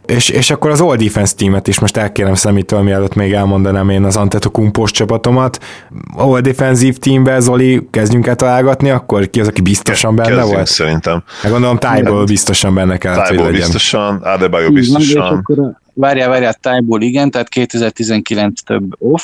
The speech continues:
Speaker 3: igen.
Speaker 2: Igen.
Speaker 1: Igen,
Speaker 2: Ö,
Speaker 1: Adebayo.
Speaker 2: Adebayo is úgy akkor stimmel.
Speaker 3: Nem.
Speaker 2: Nem? Miért ő úgy, melyik drafton volt Adebayo?
Speaker 3: Tizenhetes.
Speaker 1: Tizenhetes.
Speaker 2: Tizenhetes, igen. Akkor viszont a tizenhetes draftról mást választották ki.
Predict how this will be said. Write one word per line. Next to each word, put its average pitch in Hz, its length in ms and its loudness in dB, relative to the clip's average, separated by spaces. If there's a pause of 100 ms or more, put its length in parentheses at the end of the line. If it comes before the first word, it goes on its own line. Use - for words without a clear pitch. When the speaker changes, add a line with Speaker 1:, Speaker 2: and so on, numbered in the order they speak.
Speaker 3:
igen. 73 140 -6
Speaker 2:
Igen. 156 320 0 (180)
Speaker 1:
Igen, 110 280 2
Speaker 2:
Ö, - 20 0
Speaker 1:
Adebayo. 113 320 0
Speaker 2:
Adebayo 110 300 2
is 110 160 -2
úgy 107 80 0
akkor 101 240 -2
stimmel. 110 560 -2 (120)
Speaker 3:
Nem. 101 300 0 (320)
Speaker 2:
Nem? 95 360 -2 (100)
Miért 92 220 -2
ő 90 160 0
úgy, 90 180 -2
melyik 98 220 -2
drafton 113 340 -2
volt 78 200 -4
Adebayo? 90 320 -2 (120)
Speaker 3:
Tizenhetes. 123 680 -2
Speaker 1:
Tizenhetes. 98 720 -2 (200)
Speaker 2:
Tizenhetes, 87 560 -4
igen. 76 240 -4
Akkor 85 320 -2
viszont 92 340 -2
a 92 80 -2
tizenhetes 95 680 -2
draftról 90 380 -4
mást 90 400 -2
választották 87 800 -4
ki. 101 360 -4